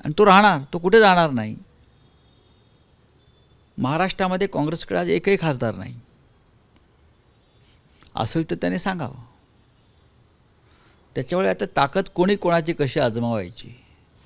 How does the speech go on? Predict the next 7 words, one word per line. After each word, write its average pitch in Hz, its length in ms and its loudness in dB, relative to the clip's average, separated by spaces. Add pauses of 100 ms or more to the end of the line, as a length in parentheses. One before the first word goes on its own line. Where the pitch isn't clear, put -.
(1500)
त्यासाठी 160 340 2
कोणती 160 340 0
मापं 131 300 2
लावायची 107 380 -2
हा 90 40 -2
प्रश्न - 340 -2
आहे. 87 280 -12